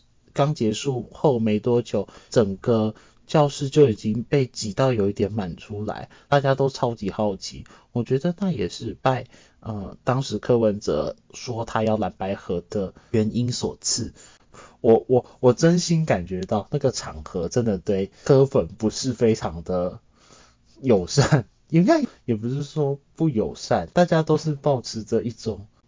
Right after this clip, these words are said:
吃瓜的心情去看的。虽然我自己个人其实对每一个党派其实没有什么好恶，但是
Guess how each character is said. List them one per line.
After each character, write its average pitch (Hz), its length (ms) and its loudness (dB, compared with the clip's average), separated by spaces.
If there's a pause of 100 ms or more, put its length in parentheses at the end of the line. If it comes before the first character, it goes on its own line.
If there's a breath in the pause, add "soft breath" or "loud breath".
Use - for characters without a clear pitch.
(120)
吃 - 280 -6
瓜 127 260 2
的 117 140 0
心 104 260 -6
情 - 260 -12
去 98 160 -12
看 - 400 -10
的。 - 180 -12 (180 soft breath)
虽 - 160 0
然 165 180 2
我 101 120 -2
自 127 160 -4
己 113 200 -2
个 131 220 2
人 90 180 -4
其 95 120 -10
实 95 200 -8
对 98 340 -4 (460 soft breath)
每 98 260 -4
一 101 120 -2
个 101 400 -2 (600 soft breath)
党 80 240 -6
派 101 440 -4 (200)
其 - 160 -8
实 120 160 -6
没 110 140 0
有 107 140 0
什 104 160 -6
么 80 140 -6
好 98 260 -2 (100)
恶， 98 200 -6 (320 loud breath)
但 156 160 0
是 143 260 -6